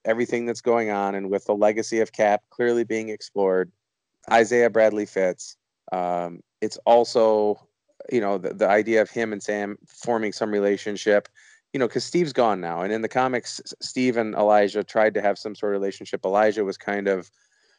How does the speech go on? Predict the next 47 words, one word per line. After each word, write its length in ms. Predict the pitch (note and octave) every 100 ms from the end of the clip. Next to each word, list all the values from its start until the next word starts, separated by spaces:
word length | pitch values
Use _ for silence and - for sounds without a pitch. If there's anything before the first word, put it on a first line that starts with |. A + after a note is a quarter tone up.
| _ _ _ _ _ -
he 100 | C#3+
was 100 | B2+
old. 480 | D3 C#3+ C#3 C3+ B2 - -
The 140 | A2+
serum 340 | - C#3 C3 A#2+
had, 320 | A#2 G#2+ G#2
had 180 | A2 G#2
chipped 260 | - C3 -
away 220 | A2+ A2
at 60 | G#2+
his 140 | G2
mind. 340 | G#2+ G#2 G#2
He 80 | G2+
wasn't 260 | G#2 G#2 G#2+
himself 480 | G2 - G#2 G2 G2+
all 140 | G2
the 80 | F#2
time. 400 | G2 G2 F#2+ F#2 _ _ _
But 140 | A#2+ -
Steve, 480 | - C3+ C3+ A#2+
he 160 | - C3
knew 160 | C3 B2
Steve, 300 | - A2 G#2
and 100 | G2
Steve 220 | B2 A2+
knew 100 | G#2+
him, 220 | G2+ G2
and 40 |
they 120 | F#2+ F#2
had 240 | G#2 A2
a 20 |
relationship. 720 | G#2+ G2+ G2 - F#2+ G2 F#2+ _ _ _ _ _
And 120 | C3
it 80 | C3+
would 140 | D3
just 220 | B2+ D#3+ -
be 100 | B2+
really 380 | A#2+ B2+ A2+
cool 380 | G#2 A2+ G#2+ G#2
for 180 | - G2+
me 160 | G2 F#2
to 60 |
see 240 | - A2 G2+
that, 320 | F#2+ F#2+ - _ A2
that 160 | A2+
relationship 720 | A2 G#2 G2+ G#2 F#2+ G#2 G2
be, 160 | -